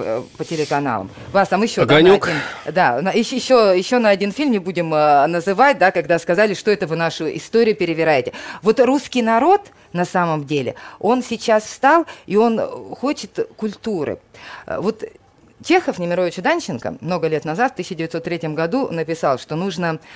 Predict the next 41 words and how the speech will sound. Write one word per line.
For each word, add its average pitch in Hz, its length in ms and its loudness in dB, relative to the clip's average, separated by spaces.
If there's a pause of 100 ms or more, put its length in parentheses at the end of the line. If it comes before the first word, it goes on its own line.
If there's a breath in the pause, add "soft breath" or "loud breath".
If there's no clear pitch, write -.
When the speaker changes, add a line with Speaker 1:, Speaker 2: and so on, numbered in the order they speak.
Speaker 1:
народ 196 320 0
поднимать 156 440 -2
до 156 100 -2
уровня 151 320 -4
Гоголя, 226 420 0
а - 80 -4
не 151 120 -2
Гоголя 190 420 2
опускать 160 380 -6
до 143 100 -2
уровня 143 320 -4
народа. 120 460 -6 (360 loud breath)
Вот - 140 -4
последние 220 460 0
тридцать 226 400 -4
лет 392 280 2
у - 60 -8
нас 175 220 -2
Гоголя 254 320 2
опускали 226 420 2
до 160 140 0
уровня, 175 340 0 (300 loud breath)
э, 160 440 2
народа 202 440 4
не 202 80 0
в - 80 -8
том 349 160 2
плане, 170 160 -2
да, 180 60 2
в 180 40 -14
котором 156 200 -4
уважает, 143 280 0
да, 135 300 2
русский 139 260 -8
народ, 190 340 2
а 151 60 0
вот 139 80 -2
до 165 80 -2
уровня 156 220 -2
вот 143 100 -6
подворотни. 151 720 -2